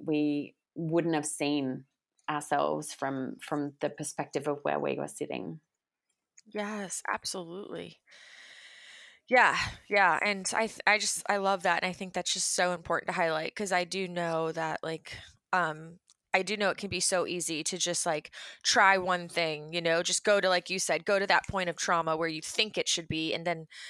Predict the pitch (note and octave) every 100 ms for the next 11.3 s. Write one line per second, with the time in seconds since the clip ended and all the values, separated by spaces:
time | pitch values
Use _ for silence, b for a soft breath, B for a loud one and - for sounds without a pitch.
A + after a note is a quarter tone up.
0 | B F#3 F#3 C3+ C#4+ C#4 A3+ A#3+ G#3 G#3+
1 | A3 F#3+ E3+ F#3 F#3 F#3 F#3+ F3+ - F3
2 | F3 - E3 D#3+ - C3+ - - - D#3
3 | D3+ D3 D3 C3+ - D3+ - - - F#3+
4 | F3+ F3+ G3+ - - F3+ - F3+ E3 E3
5 | _ _ _ - F3+ E3+ D#3 - - F#3+
6 | F3+ E3 D#3+ - - _ _ - D#3+ -
7 | D#3+ D#3 - - F3 D#3 - E3 D#3 -
8 | - D3 D#3 C#3 G2+ D#3+ - _ _ _
9 | E3 D#3+ - _ F3+ F3+ - G3+ A3+ A3
10 | G#3 F3 E3 E3 E3 E3 D#3+ D3+ - -
11 | D#3+ D#3 D3+